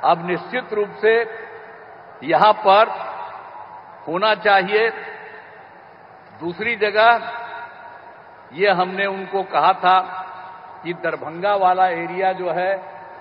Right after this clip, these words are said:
इसको होना चाहिए। और हम सब लोगों को शुरू से कहते रहे कि भाई, जो पहला मेडिकल कॉलेज हॉस्पिटल पटना का पहला था और दूसरा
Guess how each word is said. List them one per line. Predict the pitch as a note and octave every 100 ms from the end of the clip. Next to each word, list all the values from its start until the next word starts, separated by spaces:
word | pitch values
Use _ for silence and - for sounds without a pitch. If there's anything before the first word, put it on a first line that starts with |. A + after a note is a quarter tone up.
| - - -
इसको | D3+ - F#3
होना | E3+ F#3
चाहिए। | F#3 F#3 F3 E3+ F#3+
और | F#3+ E3+
हम | E3+
सब | - - G#3 A3+ F#3
लोगों | G3 F#3+ G3+
को | G3 G3
शुरू | - E3+ G3+
से | F#3+
कहते | F#3+ F3+ - - G3+
रहे | F#3 F#3 G#3+ - - - - - - - - - -
कि | D#3
भाई, | C3+ D#3+ G3+
जो | F3 F#3+ G#3 G#3+ - - - - - - - -
पहला | D3+ F#3 G3+
मेडिकल | G3 F#3 F3+ G3+ G3+
कॉलेज | - F#3 F3+ G3+ G3+ - - -
हॉस्पिटल | F#3 F#3 G3 F3 G3 D3+ - - - - - -
पटना | E3+ D#3 F#3 A#3
का | A3+ G#3
पहला | - F3 G3 G3+
था | - E3+ G3+ A#3 - - - - -
और | C#3+ F3
दूसरा | E3+ F3 - G#3 A3+